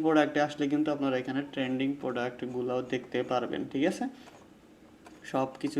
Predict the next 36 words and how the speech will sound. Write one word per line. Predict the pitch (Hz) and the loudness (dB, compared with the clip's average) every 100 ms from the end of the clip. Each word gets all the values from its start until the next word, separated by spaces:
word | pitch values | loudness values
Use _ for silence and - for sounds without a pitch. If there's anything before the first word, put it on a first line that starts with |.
| 143 | 2
কিন্তু | 143 156 135 | 2 2 2
এখানে | 127 131 135 | 2 0 0
আপনারা | 131 131 139 202 - - - - - | -2 -2 -2 -4 -8 -20 -20 -6 2
অনায়াসে | 135 135 131 151 156 | 6 6 6 2 2
খুঁজে | 151 147 139 | 0 4 4
নিতে | 131 117 | 2 0
পারবেন, | 113 123 131 - - - | 0 0 -4 -8 -16 -4
ঠিক | 135 170 | -2 -2
আছে? | - 113 | -2 -4
দেখেন, | 123 143 | -2 0
তারপর | 143 123 | 0 0
হচ্ছে | 127 123 120 | -2 -2 0
ড্যাশবোর্ড, | 123 123 139 156 - - - - - - | 0 2 -2 -2 -8 -20 -20 -20 -14 -4
আপনাদের | 135 135 135 131 | 0 0 0 -2
সব | 135 - | -4 -4
কিছু | 143 | 0
আমি | 139 131 | 0 0
একটা | 123 | -4
একটা | 120 131 | -2 0
করে | 131 127 | 0 0
দেখা | 127 123 | 2 2
দিচ্ছি। | 135 - 143 | 2 -2 0
প্রফিট | 139 135 135 - | 0 0 -2 0
কত | 131 131 127 | 0 2 0
আছে, | 139 131 | 0 0
আপনার | 120 123 120 | 0 2 2
অর্ডার | 123 131 131 | 2 0 2
কয়টা, | 131 120 123 - | 0 0 -4 -2
টোটাল | 123 120 123 113 - - | -2 0 0 0 -4 -8
মানে | 117 117 120 | -4 -2 -4
সেল | - 135 131 | 0 0 0
কয়টা, | 131 135 143 180 - - - - | 2 2 2 -2 -12 -20 -20 -2
সব | 131 - | -2 0
কিছু | 143 143 | 0 2
কিন্তু | 147 151 202 139 | 2 2 4 2
এখানে | 131 139 | 4 4